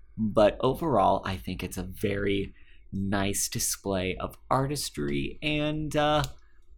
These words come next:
it could be something that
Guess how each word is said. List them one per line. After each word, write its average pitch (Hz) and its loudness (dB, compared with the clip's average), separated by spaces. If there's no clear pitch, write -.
it - -12
could 123 -2
be 110 -2
something 143 -2
that 135 -2